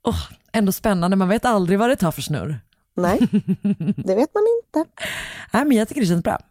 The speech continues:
Speaker 1: Hur, eh, hur är det med dig den här veckan?
Speaker 2: Eh, men det är helt okej. Jag är ju hemma den här veckan. Eh,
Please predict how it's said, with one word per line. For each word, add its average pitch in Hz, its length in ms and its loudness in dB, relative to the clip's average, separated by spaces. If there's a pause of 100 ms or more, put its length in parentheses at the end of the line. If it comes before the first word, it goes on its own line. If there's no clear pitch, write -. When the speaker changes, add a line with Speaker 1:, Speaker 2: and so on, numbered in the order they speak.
(200)
Speaker 1:
Hur, 240 400 4
eh, 220 520 4
hur 220 120 4
är 214 100 4
det 220 60 4
med 214 120 4
dig 202 140 4
den 202 100 4
här 240 100 4
veckan? 190 280 -2 (960)
Speaker 2:
Eh, 220 560 4 (100)
men 254 140 2
det 311 60 4
är 294 60 2
helt 302 260 2
okej. 247 440 2
Jag 226 220 4
är 233 220 6
ju 240 180 6
hemma 226 520 2 (160)
den 220 120 0
här 185 140 2
veckan. 175 500 -2 (340)
Eh, 165 380 -2